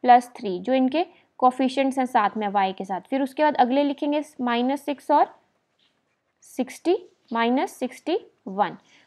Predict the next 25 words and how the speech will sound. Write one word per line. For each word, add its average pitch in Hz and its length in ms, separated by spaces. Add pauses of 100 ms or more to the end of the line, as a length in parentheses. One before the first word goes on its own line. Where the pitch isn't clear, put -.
(120)
उसके 254 280
बाद 294 280 (340)
वापस 233 400
आएंगे 302 320
इधर, 294 220
फिर 302 200
लिखेंगे 294 400
थ्री 294 460 (280)
and 254 220 (140)
टू। 220 140 (400)
फिर 285 80
यहाँ 285 220
पे 294 80
एंड 269 220
अप 285 100
कहाँ 285 220
पे 285 100
होगा, 294 180
जहाँ 277 240
से 269 100
हमने 285 220
शुरुआत 220 480
करी 180 180
थी, 196 120
माइनस 208 520